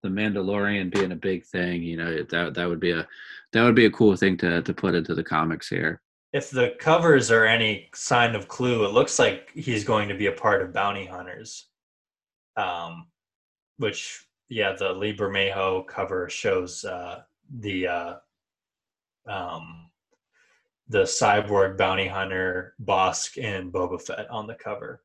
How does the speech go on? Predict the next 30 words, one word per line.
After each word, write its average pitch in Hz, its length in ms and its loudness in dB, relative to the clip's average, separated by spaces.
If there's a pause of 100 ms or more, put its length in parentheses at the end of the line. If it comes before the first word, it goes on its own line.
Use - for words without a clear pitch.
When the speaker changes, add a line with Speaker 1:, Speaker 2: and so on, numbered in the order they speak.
Speaker 2:
So 113 340 -6 (260)
I'll 120 80 0
be 127 80 0
Speaker 1:
Aw- 123 40 2
Speaker 2:
interested 117 360 2
to 104 80 -8
read 104 140 -2
that 98 160 0
number 95 260 -4
one, 92 240 -6
see 98 200 -6
if 90 100 -6
he's 95 140 -6
gonna 95 160 -4
be 95 100 -6
a 90 60 -2
big 92 200 -6
part 87 220 -6
of 87 60 -12
that. - 260 -8 (1080)
Speaker 1:
Yeah, 135 200 8
I 120 40 4
mean, 117 200 6
maybe 117 560 6
somebody 110 440 4
goes 104 280 2
after 92 640 0 (240)
Fett 98 440 0
and, 90 320 0
uh, 82 300 -2